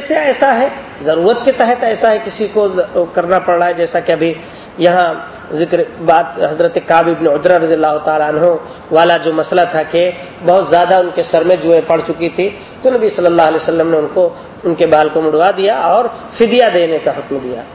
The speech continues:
تو ایسی صورت میں فدیہ دے سکتے ہیں، اور فدیہ میں قرآن کریم میں ہے، "فمن کان منکم مریضا او بہ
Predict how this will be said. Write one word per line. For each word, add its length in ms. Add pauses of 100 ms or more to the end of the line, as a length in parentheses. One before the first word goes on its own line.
(200)
تو 140
ایسی 300
صورت 360
میں 160
فدیہ 260 (420)
دے 100
سکتے 300
ہیں، 20
اور 100 (100)
فدیہ 280
میں 240 (340)
قرآن 340
کریم 240
میں 140
ہے، 160 (360)
"فمن 320
کان 220
منکم 540
مریضا 480 (560)
او 300
بہ 480